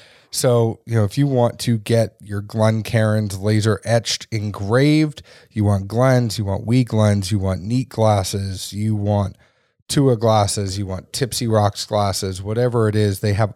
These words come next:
all sorts of glasses. They have that distiller's tasting glass.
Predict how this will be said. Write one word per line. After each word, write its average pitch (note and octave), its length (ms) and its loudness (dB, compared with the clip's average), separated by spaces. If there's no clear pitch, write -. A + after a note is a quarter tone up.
all B2+ 260 0
sorts B2+ 320 -2
of G#2+ 160 -4
glasses. A2+ 540 -2
They G#2 140 -2
have G2 100 -4
that G2+ 200 -4
distiller's A2+ 600 -2
tasting B2+ 480 -2
glass. G#2+ 640 0